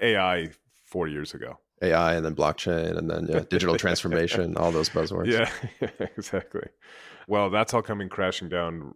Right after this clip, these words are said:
Speaker 1: before our eyes, which is kind of amazing.
Speaker 2: Hopefully to nobody's shock.
Speaker 1: No, exactly, exactly. By the way, is that a Boba Fett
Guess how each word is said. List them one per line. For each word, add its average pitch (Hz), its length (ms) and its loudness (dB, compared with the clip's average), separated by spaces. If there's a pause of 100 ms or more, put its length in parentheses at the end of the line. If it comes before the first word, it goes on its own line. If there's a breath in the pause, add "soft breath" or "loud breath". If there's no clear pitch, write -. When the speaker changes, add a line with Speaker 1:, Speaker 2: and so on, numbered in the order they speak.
Speaker 1:
before 95 300 -4
our 87 140 0
eyes, 85 400 -6 (300)
which - 200 -14
is 73 160 -12 (360)
kind 85 180 -8
of 71 100 -10
amazing. 76 400 -10 (200)
Speaker 2:
Hopefully 127 420 2
to 95 140 -2
nobody's 90 400 0
shock. - 400 -4 (260)
Speaker 1:
No, 101 380 -2
exactly, 76 560 -6 (120)
exactly. 85 420 -4
By 123 140 2
the 170 80 2
way, 147 120 6
is 107 80 0
that 131 140 4
a 170 60 2
Boba 98 320 0
Fett 107 260 0